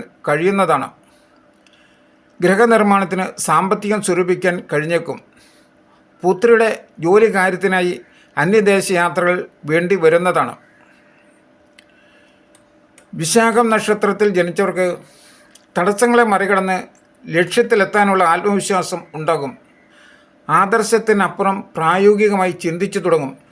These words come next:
സാമ്പത്തികമായി കബളിപ്പിക്കപ്പെടാനുള്ള സാധ്യതയുണ്ട്. വ്യാപാര മേഖലയിൽ തന്ത്രങ്ങൾ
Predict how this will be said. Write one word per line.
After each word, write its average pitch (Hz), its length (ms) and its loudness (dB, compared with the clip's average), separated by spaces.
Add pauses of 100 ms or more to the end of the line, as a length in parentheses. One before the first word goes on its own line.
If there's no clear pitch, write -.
(880)
സാമ്പത്തികമായി 208 800 2 (280)
കബളിപ്പിക്കപ്പെടാനുള്ള 190 960 0 (260)
സാധ്യതയുണ്ട്. 170 600 -2 (1000)
വ്യാപാര 196 500 2
മേഖലയിൽ 202 420 2 (240)
തന്ത്രങ്ങൾ 202 460 0